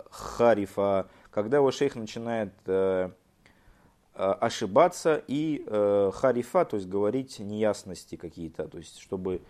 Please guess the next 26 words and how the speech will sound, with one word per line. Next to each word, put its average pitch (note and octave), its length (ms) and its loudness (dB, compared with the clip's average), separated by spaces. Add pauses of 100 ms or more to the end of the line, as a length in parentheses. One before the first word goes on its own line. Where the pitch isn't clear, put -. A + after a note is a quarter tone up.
(540)
э, - 140 -12 (180)
то, A2+ 100 -2
что A2+ 200 -2
он G#2+ 80 0
раньше G#2+ 360 4
слышал A#2 440 -2
от G2 80 2
этого G2 260 -4
шейха, F3+ 500 0
ему, B2 280 -6
соответственно, A2+ 340 -6
больше G#2+ 380 -2
доверия, F#2+ 400 0
то - 80 -10
есть, - 200 -20
что, - 180 -20
потому G#2 260 -4
что - 100 -14
шейх A2+ 300 -4
еще G2 180 -6
тогда G#2 180 0
не G2+ 120 -6
начал G2+ 300 -4
ошибаться - 520 6
в - 80 12
хадисах. E2+ 380 -2